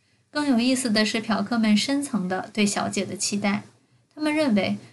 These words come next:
小姐都是被胁迫的，他们没有主动权，而自己花钱呢，是接受服务的，是来获取快感的。小姐们是服务的提供者，如果他们从中得到了快感，这对于男人来说相当于一种损失，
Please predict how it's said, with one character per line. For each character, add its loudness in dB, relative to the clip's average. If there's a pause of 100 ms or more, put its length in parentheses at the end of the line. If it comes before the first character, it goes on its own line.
小 0
姐 0
都 0
是 -4
被 2
胁 -4
迫 -2
的， -8 (280)
他 0
们 8
没 2
有 6
主 -4
动 4
权， -2 (320)
而 -2
自 0
己 -2
花 0
钱 -2
呢， 4
是 -6
接 2
受 0
服 -6
务 0
的， -12 (220)
是 -6
来 4
获 0
取 -2
快 -2
感 -6
的。 -14 (400)
小 2
姐 0
们 2
是 -2
服 0
务 0
的 2
提 -2
供 2
者， -4 (420)
如 -4
果 2
他 2
们 4
从 2
中 -2
得 -2
到 0
了 0
快 -6
感， -8 (380)
这 -2
对 2
于 0
男 4
人 4
来 0
说 4
相 0
当 4
于 2
一 -4
种 4
损 -4
失， -2